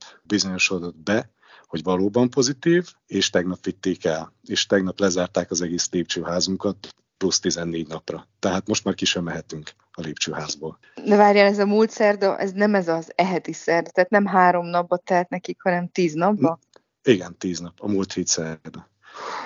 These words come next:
Speaker 1: Tehát valószínűleg a bejelentéstől számítva annyi dolguk volt a, a, a C D C-nek, meg annyi,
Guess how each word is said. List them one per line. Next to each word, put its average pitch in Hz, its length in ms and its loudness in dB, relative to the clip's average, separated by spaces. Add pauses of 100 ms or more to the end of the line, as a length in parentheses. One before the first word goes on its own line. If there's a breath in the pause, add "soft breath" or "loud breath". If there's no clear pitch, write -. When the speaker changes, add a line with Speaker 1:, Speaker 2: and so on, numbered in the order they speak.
(140)
Speaker 1:
Tehát 98 220 0
valószínűleg 120 800 6
a 110 180 -2
bejelentéstől 110 680 2
számítva 107 580 0
annyi 117 260 4
dolguk 90 460 0
volt 95 340 -2
a, 92 180 -2
a, 101 60 -10
a - 180 -8
C 95 220 0
D 87 100 -2
C-nek, 95 300 -2
meg 90 120 -6
annyi, 98 280 0